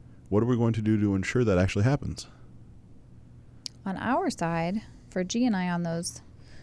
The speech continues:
Speaker 2: Tuesdays and Thursday nights, like, we can move around the times we ride somewhat easily. There's a schedule that doesn't,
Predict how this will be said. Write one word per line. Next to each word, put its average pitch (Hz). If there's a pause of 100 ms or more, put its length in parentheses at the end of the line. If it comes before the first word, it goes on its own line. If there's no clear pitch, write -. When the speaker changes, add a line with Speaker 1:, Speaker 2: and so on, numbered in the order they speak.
(600)
Speaker 2:
Tuesdays 214
and 190
Thursday 226
nights, 175 (260)
like, 180 (100)
we 214
can 202
move 185
around 190
the 180
times 180
we 175
ride 175 (840)
somewhat 370
easily. 175
There's 226
a 233
schedule 185
that 175
doesn't, 170